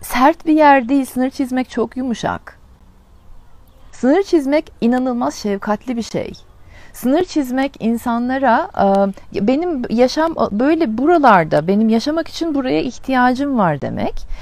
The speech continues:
Ve ben, "Benim yaşamak için buraya ihtiyacım var." dedikten sonra kendine o ana rahmini veriyorsun. Kendine yeşermek için, kendine büyümek için, kendine nefes almak için bir alan açıyorsun. Ve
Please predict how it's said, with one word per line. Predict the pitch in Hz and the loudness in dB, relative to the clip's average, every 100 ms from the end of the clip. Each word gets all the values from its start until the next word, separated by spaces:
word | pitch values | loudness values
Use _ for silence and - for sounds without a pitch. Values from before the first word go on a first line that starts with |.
| - - | -4 4
Ve | 269 | 6
ben, | 277 - | 6 4
"Benim | - 294 320 | 2 0 0
yaşamak | 285 - 294 | 0 0 -2
için | - 254 | -4 -4
buraya | 302 320 | -2 0
ihtiyacım | 220 202 240 233 269 349 | 0 -2 2 2 2 0
var." | 262 196 | 2 2
dedikten | 196 - 330 | -2 -2 -4
sonra | 330 214 | -2 -2
kendine | 180 220 202 233 320 233 - - | -2 0 0 0 0 0 -2 -2
o | - | -2
ana | - 233 311 | 2 2 4
rahmini | 269 240 262 277 | 4 2 -2 0
veriyorsun. | 233 170 160 160 | 0 0 -4 -8
Kendine | 170 214 240 254 226 262 - - - | -4 0 0 0 0 -2 -4 -14 2
yeşermek | 185 208 247 226 240 269 | 2 4 2 2 2 -2
için, | 214 - 220 | -6 -4 -2
kendine | 220 196 185 190 208 220 | -2 -2 -2 -2 -4 -4
büyümek | 190 175 180 220 - | -4 -4 -2 -2 -4
için, | 208 - 220 | -10 -4 -4
kendine | 226 185 175 190 226 | -2 -2 -2 -2 -2
nefes | 180 165 233 | -2 -4 -4
almak | 233 190 208 294 | -2 -2 -2 -4
için | - - 311 | -6 -8 -4
bir | 233 233 | -4 -2
alan | 208 220 254 - | 0 2 0 -2
açıyorsun. | 202 - - 226 - 214 - - - - 196 | -6 -6 -10 -10 -8 -8 -8 -14 -16 -12 2
Ve | 302 339 311 | 6 6 4